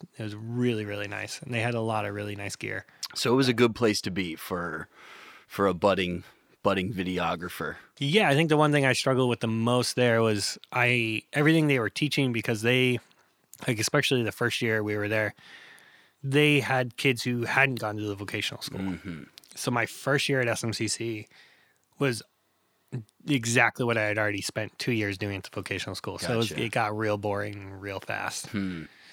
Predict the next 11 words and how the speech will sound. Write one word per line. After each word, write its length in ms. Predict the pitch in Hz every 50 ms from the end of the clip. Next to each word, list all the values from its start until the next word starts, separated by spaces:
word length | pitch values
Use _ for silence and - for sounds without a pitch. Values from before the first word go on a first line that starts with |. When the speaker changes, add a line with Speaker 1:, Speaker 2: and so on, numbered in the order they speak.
| - _ _ _
Speaker 1:
which 200 | - 127 113 -
was 140 | 110 101 98
not 260 | 113 113 104 95 -
good 240 | - 110 101 92 95 _ - -
for 80 | 104
Speaker 2:
Yeah. 200 | 101 101 98 92
Speaker 1:
my 160 | 95 104 101
grades, 360 | 95 95 98 95 95 - - -
but 220 | - 107 107 - - - - - - - - - - -
Speaker 2:
<laughs> 920 | - - - - - - - - - - _ _ - - - - - -
Interesting. 600 | - 113 131 - - 110 - - - 71 73 82